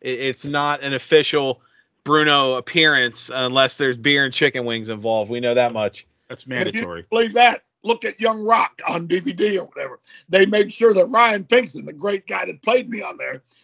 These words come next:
Speaker 3: every time you see him, he was eating chicken wings and drinking beer.
Speaker 2: There you go.
Speaker 1: Great stuff.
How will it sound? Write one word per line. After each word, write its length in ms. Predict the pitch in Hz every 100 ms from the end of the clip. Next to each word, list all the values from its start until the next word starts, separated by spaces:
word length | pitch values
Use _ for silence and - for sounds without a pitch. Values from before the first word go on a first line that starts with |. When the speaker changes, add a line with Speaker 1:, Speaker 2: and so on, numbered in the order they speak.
| _ -
Speaker 3:
every 260 | 202 220
time 200 | - 226
you 120 | 226
see 180 | 208 254
him, 120 | 233
he 120 | - -
was 180 | - 170
eating 500 | 240 240 - 214 214 -
chicken 380 | - 233 196 220
wings 300 | 220 226 -
and 180 | 277 151
drinking 460 | 294 269 202 202
beer. 320 | 185 196 185 - _ _ -
Speaker 2:
There 160 | 98
you 140 | 110 120
go. 240 | 156 135 - _ - 190
Speaker 1:
Great 320 | 135 180 180 165
stuff. 500 | - - 139 120